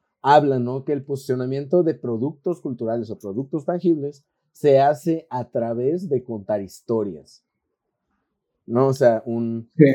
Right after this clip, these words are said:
Speaker 1: o sea, el, todo, o sea, y es literalmente todas las, el marketing se refiere al, "Mira, ¿sabes qué?". O sea, es súper genérico, ¿no? O sea, de, de, de ochocientos varos al mes,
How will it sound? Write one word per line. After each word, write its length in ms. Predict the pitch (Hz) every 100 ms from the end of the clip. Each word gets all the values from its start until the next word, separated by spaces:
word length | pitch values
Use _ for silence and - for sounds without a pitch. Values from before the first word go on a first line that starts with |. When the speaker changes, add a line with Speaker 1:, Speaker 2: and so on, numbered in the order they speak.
| 127
Speaker 1:
o 40 |
sea, 200 | 127 123 123
el, 200 | 120 - -
todo, 240 | 147 143
o 60 | 131
sea, 140 | 127 117
y 120 | 113
es 340 | 113 - - _ _ _ 123
literalmente 800 | 127 127 143 151 170 165 180
todas 360 | 180 147 143 139
las, 300 | 120 107 _ 113
el 100 | 113
marketing 580 | 151 170 190 185 190 202 _ _ _ _ _
se 560 | - 135 120 117 113
refiere 600 | 104 113 120 165 165 175 147
al, 160 | 123
"Mira, 240 | 139 131 135
¿sabes 300 | 151 156 -
qué?". 420 | 196 208 214 208 _ _ _ _ _ _
O 20 |
sea, 280 | 131 131 139 123 _ _ _
es 180 | 165 156
súper 340 | 185 180 165 160
genérico, 680 | 170 175 202 208 185 165 160
¿no? 160 | 170
O 80 | 165
sea, 240 | 165 165
de, 300 | 135 120 117
de, 600 | 110 117 113 110 104 104 123 _ _ _ _ _ _ -
de 280 | 135 139 135
ochocientos 540 | 143 143 151 156 156
varos 280 | 147 151 147
al 100 | 127
mes, 380 | 135 160 156